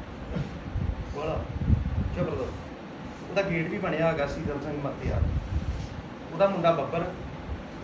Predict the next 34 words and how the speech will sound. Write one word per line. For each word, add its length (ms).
ਜੂਪਾ 560
ਅਮਣਾ 480
ਉਹਦੇ 160
ਪਿੰਡ 240
ਦੇ 140
ਮੱਤੇਆਲ 460
ਦੇ, 80
ਚੀਮਾ 360
ਮੁੰਡਾ 320
ਜਲੰਧਰ 380
ਦਾ, 160
ਚਾਰ 220
ਮੁੰਡੇ 280
ਉਹ 100
ਤੇ 60
ਦੋ 320
ਅਸੀਂ 160
ਛੇ, 100
ਚਾਰੇ 240
ਮੁੰਡੇ 280
ਨਾ 260
ਕਰਕੇ। 260
ਕਹਿੰਦੇ, 180
"ਭਰਾਵਾ, 320
ਸਾਡੇ 240
ਹੱਥ 100
ਖੜੇ, 260
ਅਸੀਂ 180
ਕੀ 80
ਲੈਣਾ 200
ਇਹ, 120
ਇਹ 40
ਕੰਮ 200
'ਚ? 80